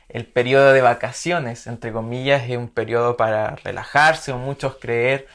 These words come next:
entre comillas, convencerse de que, "No, yo creo que ya está conmigo", ¿no es cierto? Ya estamos bien,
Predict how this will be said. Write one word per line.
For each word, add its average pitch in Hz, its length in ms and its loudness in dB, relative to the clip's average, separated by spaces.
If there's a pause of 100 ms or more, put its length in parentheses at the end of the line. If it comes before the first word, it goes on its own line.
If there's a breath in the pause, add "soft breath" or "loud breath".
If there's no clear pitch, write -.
(360 soft breath)
entre 117 340 -6
comillas, 120 580 2
convencerse 113 800 -2
de 127 200 0
que, 110 480 -8
"No, 147 280 -2
yo 139 140 -6
creo 139 180 -6
que 131 140 -10
ya 123 100 -6
está 120 440 -2 (100)
conmigo", 117 480 -6
¿no 110 80 -8
es - 60 -14
cierto? 120 320 -4
Ya 117 180 -2
estamos 117 400 -2
bien, 147 400 -2